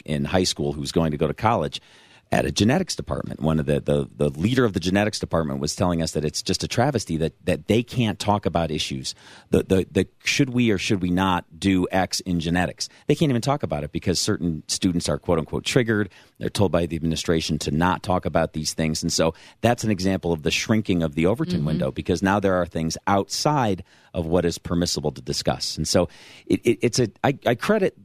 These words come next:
Speaker 1: the Mackinac Institute and, and, and Overton for trying to measure something that's difficult to measure.
Speaker 2: Mm-hmm.
Speaker 1: Um,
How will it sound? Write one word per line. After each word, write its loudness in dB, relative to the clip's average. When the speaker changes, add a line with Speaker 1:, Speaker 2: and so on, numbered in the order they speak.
Speaker 1:
the 0
Mackinac 2
Institute -2
and, 0
and, -2
and 2
Overton 2
for -4
trying 0
to 4
measure 2
something -2
that's -2
difficult 0
to -2
measure. 0
Speaker 2:
Mm-hmm. 0
Speaker 1:
Um, -2